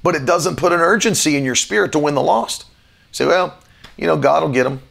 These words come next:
They're elect. They'll get in somehow." No, no, no, no. That's <laughs> not how the Bible teaches that we're to be. We're supposed to have a compassion for the lost, like Jesus did. We're supposed to go after the lost,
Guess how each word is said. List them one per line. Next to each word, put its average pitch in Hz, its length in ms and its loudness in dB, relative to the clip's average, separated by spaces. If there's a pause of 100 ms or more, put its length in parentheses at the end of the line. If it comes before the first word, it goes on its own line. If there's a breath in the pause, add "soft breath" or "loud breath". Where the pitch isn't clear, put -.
(140)
They're 120 200 2
elect. 135 500 0
They'll 120 160 0
get 135 120 2
in 139 120 0
somehow." 110 520 -4
No, 226 200 0
no, 226 100 2
no, 160 140 0
no. 104 220 -4 (260 soft breath)
That's 151 420 -2
<laughs> - 0 -
not 135 320 -2 (160 loud breath)
how 139 180 0
the 127 140 0
Bible 127 480 0
teaches - 560 -6 (180 loud breath)
that 107 160 0
we're 147 180 4
to 113 40 0
be. 165 400 -2 (1200)
We're 175 160 2
supposed 147 280 0
to - 60 -2
have 120 160 0
a 117 60 2
compassion 139 640 -2
for 113 120 -4
the 101 80 0
lost, 90 320 0
like 104 160 0
Jesus 101 400 -2
did. - 180 -6 (200 loud breath)
We're 160 100 -2
supposed 156 240 -2
to 139 60 0
go 113 180 2
after 147 400 0
the 104 100 0
lost, 90 440 -2